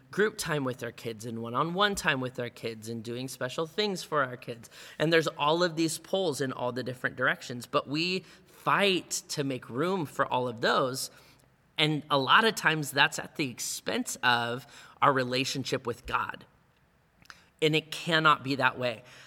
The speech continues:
Our calling by what the scriptures teach us is that our primary purpose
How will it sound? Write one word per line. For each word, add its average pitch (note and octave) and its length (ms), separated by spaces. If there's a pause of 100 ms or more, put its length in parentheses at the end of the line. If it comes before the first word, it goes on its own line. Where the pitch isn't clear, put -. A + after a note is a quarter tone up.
(120)
Our D3 140
calling F3 1000 (800)
by D3+ 540
what C3+ 260
the C3 80
scriptures - 520
teach - 360
us - 380 (340)
is D#3 340
that C3+ 380
our C#3 380 (340)
primary F#3 1040
purpose F3+ 680